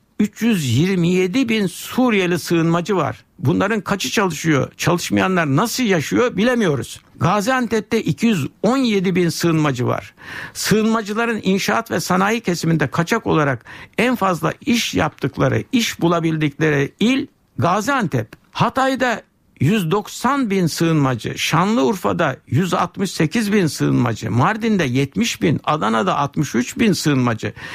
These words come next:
Kilis'te kırk dokuz bin, Kahramanmaraş'ta kırk yedi bin, Ankara'da otuz bin sığınmacı var. Sığınmacı sorunlarının bir ekonomik, bir de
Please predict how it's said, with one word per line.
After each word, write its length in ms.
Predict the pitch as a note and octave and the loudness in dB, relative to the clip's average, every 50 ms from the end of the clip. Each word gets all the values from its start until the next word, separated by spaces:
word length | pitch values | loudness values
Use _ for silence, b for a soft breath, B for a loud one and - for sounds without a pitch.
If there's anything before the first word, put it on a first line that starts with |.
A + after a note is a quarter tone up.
| B B B B | B B B B
Kilis'te 540 | - - A3+ A3+ A#3+ G#3 - - - F#3+ D#3+ | 0 0 2 2 0 -2 -2 -2 -2 -2 -2
kırk 320 | - - D3+ D3 - - | -2 -2 -4 -4 -2 0
dokuz 400 | D#3+ C#3+ - - A#3 G3 G3 - | -2 0 0 0 -2 -2 -2 0
bin, 220 | F3 D#3 - - - B B B B B | 0 0 0 -2 -6 B B B B B
Kahramanmaraş'ta 1000 | B - D3+ D3+ E3+ F3+ F#3 G3+ G#3 G#3 G3 F#3 F3 F3 E3+ E3+ - - - F#3+ | B 0 0 0 0 0 0 0 0 0 0 0 0 0 0 -2 -2 -4 -6 -6
kırk 280 | - - C#3+ C3 - - | -4 -2 -4 -4 -2 -2
yedi 260 | C3+ B2+ D3 G3+ G3 | -2 0 0 2 2
bin, 220 | G#3+ F#3 C#3 A2 - - | 2 2 0 0 -2 -2
Ankara'da 680 | D3+ F#3 A#3 B3 - C#4 C4 C4 A#3+ G3+ G#3 D3+ A#2 A2+ B B B B B _ _ | -2 -2 -2 -2 0 0 0 0 0 0 0 -2 -2 -4 B B B B B _ _
otuz 580 | - G#3+ A3 - - - E4 F#4+ - - F#3+ G3+ | -2 -2 -2 -2 -2 0 0 0 0 0 -2 0
bin 160 | G#3 F#3 E3 | 2 2 0
sığınmacı 600 | - - - F3 E3+ D#3+ D#3 D#3+ D#3 C3+ D#3+ E3 | 0 0 0 0 2 2 2 0 0 0 0 0
var. 300 | C3+ A2+ F#2+ - - - _ _ _ _ _ _ _ | 0 0 -2 -4 -8 -16 _ _ _ _ _ _ _
Sığınmacı 600 | - - - G#3+ B3 B3+ C4 B3+ C4 B3+ C4 D4 | -6 -2 0 2 2 2 2 2 0 -2 -4 -6
sorunlarının 800 | - - A#3 A3 G#3+ G#3+ G#3 G#3 G#3 G#3 G#3+ A#3+ B3+ - - - _ - | -2 0 0 2 2 2 2 0 0 0 0 0 -2 -2 -6 -8 _ 0
bir 200 | C#3 A3+ A3 - | 0 0 0 0
ekonomik, 640 | - D3+ - - E3 F3 F3 F#3+ G#3 C4+ C#4+ C#4 - - - _ _ _ - | 0 -2 0 0 0 2 2 2 2 0 -2 -4 -8 -16 -20 _ _ _ -2
bir 120 | E3+ A3+ | 0 0
de 260 | C#4 C#4 B3 G3 - | 2 0 0 -2 -4